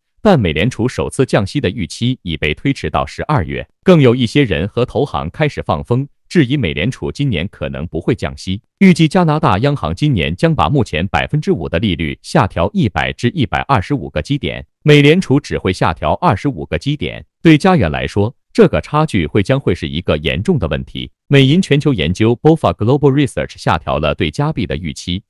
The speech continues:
因为有迹象表明这种差异将比此前预期的更大。该机构目前预测，加元对美元汇率将在今年第二季度跌至七十二点九九美分，到二零二五年底跌至七十五点七五美分，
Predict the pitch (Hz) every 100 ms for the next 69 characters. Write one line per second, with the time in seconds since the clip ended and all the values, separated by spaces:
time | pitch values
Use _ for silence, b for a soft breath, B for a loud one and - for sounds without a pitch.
0 | _ - 208 208 135 78 - 165 90 76
1 | 67 67 64 78 - _ - 190 - -
2 | - 156 165 82 67 - 135 101 - -
3 | 60 76 135 - - 143 - 165 87 71
4 | - _ - 202 196 208 180 185 143 85
5 | 127 80 - 69 - _ - 202 185 110
6 | 147 151 82 67 87 - 110 90 69 -
7 | 147 135 90 170 139 87 135 202 127 87
8 | 78 - 67 - 131 - 87 - 170 175
9 | 208 120 80 64 - 110 143 165 87 60
10 | - 110 - _ _ 156 143 175 110 139
11 | 175 87 73 73 80 135 71 64 127 131
12 | 95 78 - 185 123 120 127 67 - -
13 | 170 160 69 62 101 120